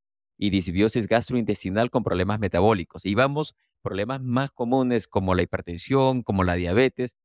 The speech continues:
como, eh, problemas neurodegenerativos, el Alzheimer's,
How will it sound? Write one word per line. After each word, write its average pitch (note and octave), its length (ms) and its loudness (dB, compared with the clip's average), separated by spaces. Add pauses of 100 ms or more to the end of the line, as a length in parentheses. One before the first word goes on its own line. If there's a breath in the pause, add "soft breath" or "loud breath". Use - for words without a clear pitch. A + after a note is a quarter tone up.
(340)
como, F#2+ 560 0
eh, F2+ 280 -2
problemas G#2+ 400 0
neurodegenerativos, A#2 1000 -2
el F2+ 120 2
Alzheimer's, E2+ 760 -2